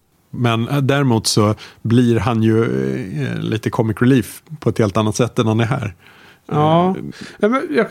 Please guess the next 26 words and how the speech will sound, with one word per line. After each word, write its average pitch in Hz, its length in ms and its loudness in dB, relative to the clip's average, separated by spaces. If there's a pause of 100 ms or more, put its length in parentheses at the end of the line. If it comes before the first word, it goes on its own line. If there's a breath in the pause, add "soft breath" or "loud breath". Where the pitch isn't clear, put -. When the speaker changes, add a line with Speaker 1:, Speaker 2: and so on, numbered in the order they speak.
(120)
Speaker 2:
okej, 214 360 2
jag, 160 300 2
jag 151 360 -2
har 165 260 4 (240)
glömt 160 520 2
det 143 80 0
ändå. 135 320 -2
Då, 147 200 -2
då 160 160 0
var 170 140 4
det 160 120 2
en 160 100 2
dålig, 139 680 0
ehm, 127 300 -6 (600 soft breath)
kommentar. 151 360 2
Men 147 120 2
det 156 60 4
är - 20 6
ju 160 80 4
fortfarande 190 380 2
så 175 60 2
att 151 60 2
de 165 120 4
inte 156 160 -2
kan 165 220 2
liksom... 156 480 2